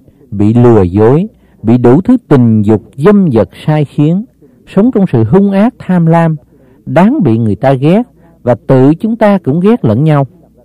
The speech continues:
Nhưng từ khi lòng nhân từ của Đức Chúa Trời là cứu Chúa chúng ta và tình thương yêu của Ngài đối với mọi người ta đã được bày ra, thì Ngài cứu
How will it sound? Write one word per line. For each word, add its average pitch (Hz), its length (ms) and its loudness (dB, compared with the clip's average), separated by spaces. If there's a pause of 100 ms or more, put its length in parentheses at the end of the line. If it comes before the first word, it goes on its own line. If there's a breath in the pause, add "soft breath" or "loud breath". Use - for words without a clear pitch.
(680)
Nhưng 156 280 2 (480)
từ 127 180 4
khi 185 200 -2
lòng 113 260 2
nhân 165 320 0
từ 107 240 2
của 117 140 -4
Đức 139 160 -6
Chúa 170 140 0
Trời 101 360 0
là 87 100 -4 (100)
cứu 139 260 0
Chúa 139 140 0
chúng 139 240 -6
ta 110 280 -2 (500 soft breath)
và 175 100 0
tình 147 220 0
thương 220 220 2
yêu 220 180 4
của 165 160 -2
Ngài 143 200 0
đối 151 140 2
với 226 180 2
mọi 123 300 2
người 127 260 2
ta 170 320 2
đã 151 120 0
được 123 220 0
bày 101 260 0
ra, 120 340 -2 (640)
thì 110 140 -4
Ngài 98 200 -2 (120)
cứu 127 160 2